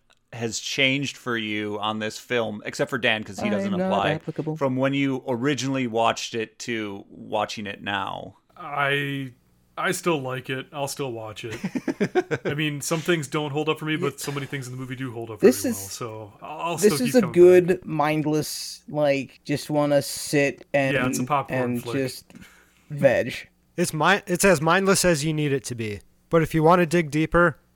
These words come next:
Speaker 4: I guess you can get deeper.
Speaker 2: I mean, we did.
Speaker 4: Uh,
Speaker 3: Like,
Speaker 2: Joe got, Joe got
Speaker 4: oh, man.
Speaker 3: Yeah, he did, and,
Speaker 4: <laughs>
Speaker 3: and it,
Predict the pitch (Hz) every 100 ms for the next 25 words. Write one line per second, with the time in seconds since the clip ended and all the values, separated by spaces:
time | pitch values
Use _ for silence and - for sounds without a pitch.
0 | - 143 - 151 151 160 - 147 147 -
1 | 123 - 165 180 185 151 151 196 156 143
2 | 156 165 _ - 156 156 147 139 - -
3 | 147 147 160 180 196 175 - - 185 196
4 | 185 190 185 160 123 143 156 127 143 170
5 | 131 156 135 185 196 175 147 139 143 151